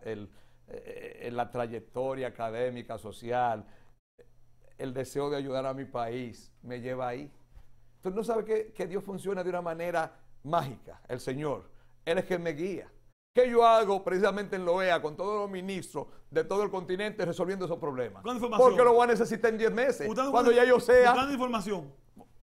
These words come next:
Speaker 1: Y no solamente buscando información, dando de mi experiencia, eh, escritos, estudios,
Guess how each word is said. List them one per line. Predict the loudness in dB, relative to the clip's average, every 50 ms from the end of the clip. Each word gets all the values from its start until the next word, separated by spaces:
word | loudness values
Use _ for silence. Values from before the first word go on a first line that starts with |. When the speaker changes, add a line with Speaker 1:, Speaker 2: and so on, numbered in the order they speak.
| _ _ -20 -14
Speaker 1:
Y | -8 -4 -2 -2 -2 -4 -4
no | -6 -8 -6
solamente | -2 -2 0 0 0 0 -2 -4
buscando | -4 -4 -6 -6
información, | -6 -6 -6 -6 -8 -8 -8 -10 -10 -10 -12 -18 -20 -20 _ -20 _ -20 -20 -20 _ _
dando | -6 0 0 2 2 2 0 -4 -6 -6 -10 -12 -16 -20 -20 -20 -18 -16
de | -6 -4 -4 -2
mi | -2 -4 -6 -8 -8 -8 -10 -12 -12 -16 -14 _
experiencia, | -12 -10 -8 -8 -8 -6 -6 -8 -10 -12 -14 -18 -20 -20 -20 _ _ _ _ _ _ _ _ _ _ _ -20 -20 -20 -20 -20 -20 -20 _ _ _ _ _ _ _ _ -10
eh, | -6 -4 -4 -4 -4 -4 -6 -8 -10 -14 -20 -20
escritos, | -12 -12 -12 -12 -10 -10 -8 -8 -8 -8 -10 -10 -10 -10 -8 -8
estudios, | -12 -14 -12 -10 -6 -6 -4 -4 -6 -6 -8 -10 -10 -14